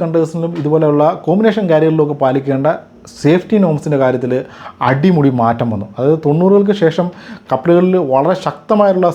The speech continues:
സേഫ്റ്റി നോംസുകളും സേഫ്റ്റി എക്യുപ്മെൻസുകളും ഒക്കെ ഘടിപ്പിച്ചു. അതായത് പ്രത്യേകിച്ചും ഈ ബോസോൺ സ്റ്റോർ അതുപോലുള്ള ഭാഗങ്ങളിലൊക്കെ വാട്ടർ ലോഗിങ് ഉണ്ടായിക്കഴിഞ്ഞാൽ അതിനെ തുടക്കത്തിൽ തന്നെ വാണിംഗ് നൽകാൻ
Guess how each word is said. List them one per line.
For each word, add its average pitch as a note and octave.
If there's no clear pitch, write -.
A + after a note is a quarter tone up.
സേഫ്റ്റി D#3+
നോംസുകളും D#3
സേഫ്റ്റി E3+
എക്യുപ്മെൻസുകളും F3
ഒക്കെ C#3
ഘടിപ്പിച്ചു. A#2
അതായത് D3+
പ്രത്യേകിച്ചും F3+
ഈ D#3+
ബോസോൺ D3
സ്റ്റോർ D#3
അതുപോലുള്ള D#3+
ഭാഗങ്ങളിലൊക്കെ D3
വാട്ടർ F3
ലോഗിങ് G3+
ഉണ്ടായിക്കഴിഞ്ഞാൽ C#3+
അതിനെ D#3+
തുടക്കത്തിൽ F#3
തന്നെ G3+
വാണിംഗ് E3
നൽകാൻ D3+